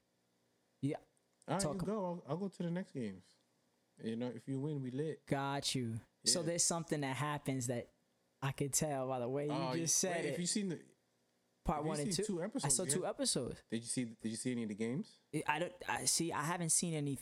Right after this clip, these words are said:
Speaker 1: like, I've seen the players verse each other on a massive scale, but I haven't seen them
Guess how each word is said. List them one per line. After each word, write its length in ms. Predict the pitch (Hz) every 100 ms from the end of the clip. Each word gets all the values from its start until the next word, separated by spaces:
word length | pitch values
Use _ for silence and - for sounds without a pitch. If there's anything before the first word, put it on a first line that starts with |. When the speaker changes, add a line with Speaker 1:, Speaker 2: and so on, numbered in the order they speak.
| -
Speaker 1:
like, 200 | 135 143 156
I've 120 | 175
seen 160 | 226
the 80 | 196
players 400 | - 165 165 147
verse 680 | 127 113 123 147 151 147 -
each 240 | 143 123 143
other 200 | 139 131
on 100 | 123
a 80 |
massive 580 | 120 120 127 131 - 117
scale, 420 | - - 139 123 113
but 100 | 127
I 40 |
haven't 320 | 127 131 123
seen 320 | - - 131 123
them 160 | 117